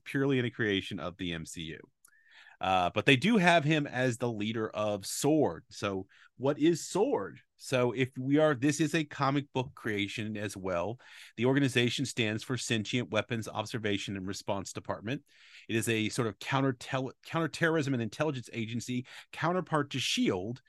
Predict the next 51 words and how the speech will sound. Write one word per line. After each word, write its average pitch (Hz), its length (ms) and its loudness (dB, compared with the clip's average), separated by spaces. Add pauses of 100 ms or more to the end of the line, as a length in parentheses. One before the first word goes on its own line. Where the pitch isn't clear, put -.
(360)
that 120 140 4
focuses 147 560 0
on 120 400 0 (140)
extraterrestrial 117 800 -2
threats. - 580 -6 (380)
It - 60 -2
was 107 120 -4
introduced 131 500 2
in 117 100 0
Astonishing 139 680 0
X-Men 135 540 -2
Volume 120 460 0
three, 120 260 -2
Number 104 200 -2
six, - 440 -4
created 110 320 0
by 104 140 2
Joss 104 440 -4
Whedon 117 420 -4 (300)
and 113 300 -4
John 98 320 -4
Cassaday 139 680 -4 (240)
in 104 120 -6
two - 160 -10
thousand 98 360 -6
four. 156 340 0 (640)
Um, 107 300 0
they 120 160 4
are 113 100 0
based 147 440 4
out 127 140 4
of 113 80 0
their 113 140 -2
space 185 440 0
station, 117 600 -2
the 110 220 -2
Peak, 117 420 -6
which 107 180 -4
I 117 100 0
am 113 120 -2
assuming 147 380 4
we 127 100 2
will 127 100 0
see 185 260 0
a 160 60 4
version 139 360 2
of 120 80 0
this 113 160 -4
in 117 180 -4
the 107 80 0
Marvels. 101 680 -2